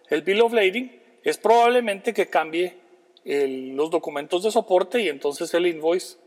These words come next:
sea modificado y cambiado. Pero eso es algo que se realiza con la naviera y es algo muy normal a nivel internacional,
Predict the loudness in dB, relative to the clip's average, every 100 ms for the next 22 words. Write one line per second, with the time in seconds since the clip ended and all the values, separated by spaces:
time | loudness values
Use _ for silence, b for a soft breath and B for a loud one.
0 | _ -16 -8 -4 -2 -4 -8 _ -6 -6
1 | -6 -4 -4 -2 -2 2 2 2 b b
2 | b b _ _ 2 4 6 4 4 2
3 | 4 2 2 -2 -4 -2 -2 -2 -4 -2
4 | -2 -2 -12 -16 -14 -8 -2 0 2 0
5 | 0 0 -2 0 0 2 2 2 4 4
6 | 4 -2 -2 -4 -2 -2 -2 -2 0 0
7 | 0